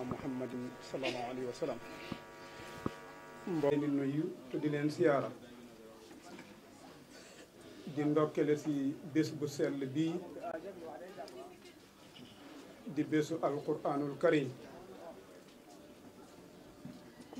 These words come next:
Di nuyu di siyaara wayjur wi di suñu nijaay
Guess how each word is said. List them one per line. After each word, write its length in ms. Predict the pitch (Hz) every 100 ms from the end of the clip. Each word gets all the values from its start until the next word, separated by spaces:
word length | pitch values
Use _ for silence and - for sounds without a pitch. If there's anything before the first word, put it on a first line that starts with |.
| 135
Di 100 | 151
nuyu 340 | 151 156 147
di 120 | 139
siyaara 600 | 147 175 143 143 135 131 - - - - - - - - - - - - - - - - -
wayjur 420 | 156 151 151 143 135
wi 160 | 151 180 - - - - -
di 100 | 139
suñu 280 | 170 147
nijaay 360 | 147 135 139 135